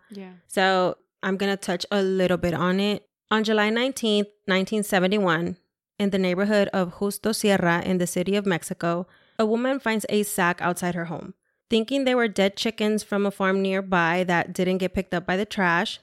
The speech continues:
Speaker 2: she grabs the bag and takes it to the empty lot nearby where you throw random trash. You know these lots. These, like, empty-ass lots that have a bunch of trash.
Speaker 1: Yeah.
Speaker 2: There's one of those by their house.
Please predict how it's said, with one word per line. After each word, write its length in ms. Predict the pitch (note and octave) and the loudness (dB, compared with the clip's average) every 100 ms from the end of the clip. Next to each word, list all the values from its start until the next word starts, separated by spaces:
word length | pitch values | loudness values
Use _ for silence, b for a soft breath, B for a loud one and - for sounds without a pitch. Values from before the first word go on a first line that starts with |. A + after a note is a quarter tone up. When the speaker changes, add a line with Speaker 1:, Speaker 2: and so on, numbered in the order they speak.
| _ | _
Speaker 2:
she 220 | - - G#3 | -14 -10 -4
grabs 320 | F#3+ G3 - | -2 -2 -4
the 80 | D4+ | -4
bag 420 | G3+ F3 F3+ F#3 | 0 0 0 -4
and 280 | G3+ G3 F#3+ | -4 -2 -4
takes 300 | - F#3+ - | -4 -6 -4
it 160 | F#3+ - | -8 -6
to 380 | - F#3+ F#3 F3+ | -4 -2 0 -2
the 180 | - F#3+ | -2 0
empty 260 | G3 G3 G#3+ | 2 0 2
lot 260 | G3 F3+ G3 | 4 2 0
nearby 640 | F3+ F3+ F3+ E3+ F3+ F#3 - | -2 0 0 2 0 -2 -6
where 280 | F3+ F3+ F3+ | -2 0 0
you 180 | F#3+ F3+ | 0 -2
throw 180 | F#3+ F3+ | -2 -2
random 280 | D#3 D#3 D#3+ | -2 -2 -6
trash. 480 | - - - - - - | -8 -10 -10 -14 -18 -6
You 80 | G#3 | -2
know 160 | G#3 | 0
these 160 | G3+ G3 | 0 -2
lots. 380 | F3 - - - _ | -4 -6 -12 -20 _
These, 100 | G3+ | -6
like, 140 | G3 - | -6 -4
empty-ass 380 | G3+ G3 G3 F#3+ | -4 0 -2 0
lots 240 | F#3 F3+ | 0 0
that 80 | G3+ | -2
have 100 | G3+ | -4
a 60 | F#3+ | -4
bunch 180 | F#3 F3+ | -4 -6
of 60 | |
trash. 460 | F#3+ F#3 F#3 G#3 - - | -4 -4 -4 -6 -10 -12
Speaker 1:
Yeah. 140 | G#3 | -8
Speaker 2:
There's 120 | F#3+ | -4
one 120 | G3+ G3 | -2 0
of 80 | |
those 160 | F#3 F3 | 0 -2
by 140 | F3+ | -4
their 120 | E3 D#3+ | -6 -8
house. 320 | - - | -10 -16